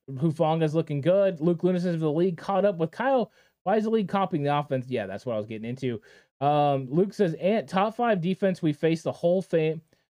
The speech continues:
uh, was defense, not a casual fan's delight for sure." Yeah, it wasn't overall defense.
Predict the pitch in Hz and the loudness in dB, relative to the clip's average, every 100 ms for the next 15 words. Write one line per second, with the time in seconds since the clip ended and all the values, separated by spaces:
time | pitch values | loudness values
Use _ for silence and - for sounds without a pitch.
0 | _ 147 139 135 143 139 151 175 175 160 | _ 0 2 4 2 0 0 -2 2 0
1 | 160 - 139 160 175 151 165 156 156 156 | -2 -6 -4 -2 -2 -2 0 0 0 -2
2 | 143 135 139 123 117 - 107 92 101 85 | -2 0 0 -2 -4 -12 -14 -10 -10 -8
3 | 104 165 196 175 - _ _ _ 196 190 | 0 2 2 0 -4 _ _ _ 0 2
4 | 165 160 147 160 160 160 - | 2 2 0 0 0 0 -6